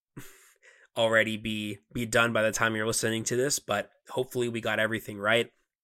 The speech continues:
Or I should say, at least I did. Um, <laughs> and yeah, we'll be looking forward to, to seeing how the rest of the tournament plays out. And of course, we've got, we were talked about some N F L news,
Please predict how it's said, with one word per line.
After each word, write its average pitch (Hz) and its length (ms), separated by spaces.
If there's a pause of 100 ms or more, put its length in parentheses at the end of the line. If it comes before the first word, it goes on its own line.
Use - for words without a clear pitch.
(460)
Or 123 120
I 107 80
should 107 160
say, 104 160
at 98 100
least 107 220
I 107 100
did. 95 240 (420)
Um, 101 440 (460)
<laughs> - 460
and 104 600 (600)
yeah, 123 320
we'll 110 160
be 113 120
looking 117 260
forward 113 360
to, 107 240
to 107 140
seeing 110 200
how 110 120
the 107 60
rest 107 180
of - 40
the 113 80
tournament 107 320
plays 110 260
out. 113 300 (500)
And 101 440
of - 140
course, - 460 (1080)
we've 110 100
got, 107 420
we 117 80
were 110 60
talked 117 240
about 104 300 (220)
some 151 360
N 117 100
F 107 160
L 104 140
news, 101 500